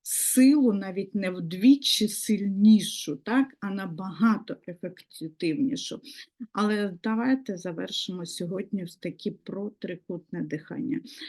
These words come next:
Е, дихаємо про трикутнику. Вдох, видих, пауза. На п'ять рахунків. Вдох,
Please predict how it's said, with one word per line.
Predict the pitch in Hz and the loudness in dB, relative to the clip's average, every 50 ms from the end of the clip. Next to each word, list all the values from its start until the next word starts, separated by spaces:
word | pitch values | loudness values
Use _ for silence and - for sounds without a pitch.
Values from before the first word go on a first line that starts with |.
| - - - - _ _ _ _ - | -16 -18 -20 -20 _ _ _ _ -6
Е, | 208 208 208 208 208 240 | -2 0 0 0 0 0
дихаємо | 202 330 330 - 339 311 302 285 277 | -2 -2 -2 2 4 6 8 8 6
про | - - 262 262 | 6 2 0 0
трикутнику. | - - 269 262 262 - - 262 233 - - 269 277 - - - - - - - _ _ _ - | 0 -2 -6 -6 -4 -2 0 -2 -2 -2 -4 -8 -8 -8 -8 -10 -10 -10 -10 -12 _ _ _ -16
Вдох, | 196 190 202 190 196 269 302 330 - - - - _ _ _ _ _ _ _ _ _ _ _ _ _ _ _ - | -12 -12 -8 -2 0 2 2 0 -2 -6 -14 -20 _ _ _ _ _ _ _ _ _ _ _ _ _ _ _ -8
видих, | 202 185 190 214 233 240 226 233 220 214 - _ _ _ _ _ _ _ _ _ _ _ _ _ _ _ _ _ _ _ _ _ _ _ - | -6 -2 0 2 2 2 2 -2 -6 -12 -12 _ _ _ _ _ _ _ _ _ _ _ _ _ _ _ _ _ _ _ _ _ _ _ -10
пауза. | 196 170 160 156 160 160 160 - - - - _ _ _ _ - | -8 -6 -4 -4 -6 -6 -8 -10 -12 -12 -14 _ _ _ _ -10
На | 208 202 202 | -10 -10 -8
п'ять | - 233 233 233 226 226 - | -6 -6 -4 -4 -4 -8 -8
рахунків. | - - - - _ - - 147 - - - - 170 170 - _ _ _ _ _ - | -12 -10 -10 -12 _ -6 -4 -4 -4 -4 -4 -8 -10 -10 -10 _ _ _ _ _ -8
Вдох, | 202 202 220 208 226 269 277 277 294 294 _ | -2 -2 -2 2 4 4 4 4 2 -4 _